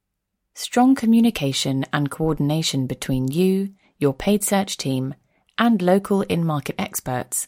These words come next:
is essential during this process. There is simply no avoiding the added time localization poses, which means tests need to be significant and meaningful. Responsive search ads,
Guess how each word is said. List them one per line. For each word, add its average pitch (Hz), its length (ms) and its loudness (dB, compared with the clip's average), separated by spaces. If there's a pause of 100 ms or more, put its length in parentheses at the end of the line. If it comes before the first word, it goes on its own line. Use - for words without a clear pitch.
(160)
is 214 160 2
essential - 680 -2 (120)
during 147 280 0
this 123 160 -4
process. - 640 -6 (1080)
There 202 140 4
is 208 100 2
simply 277 420 0
no 196 320 6
avoiding 165 680 -2
the 135 180 -6
added 151 300 -2
time 127 400 -4
localization 135 840 -4
poses, - 580 -6 (640)
which - 180 -6
means 151 320 0
tests - 680 -6 (160)
need 160 180 0
to 170 80 -4
be 170 100 -4
significant 156 880 -2 (100)
and 139 200 -2
meaningful. 135 580 -4 (1400)
Responsive 269 600 0
search - 440 0
ads, 131 480 -8